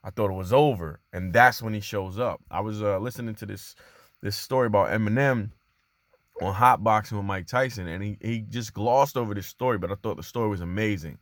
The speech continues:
Eminem shared this story about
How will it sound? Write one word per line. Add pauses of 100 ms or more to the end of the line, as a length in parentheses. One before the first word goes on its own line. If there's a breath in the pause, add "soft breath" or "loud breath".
(500 loud breath)
Eminem
shared
this
story
about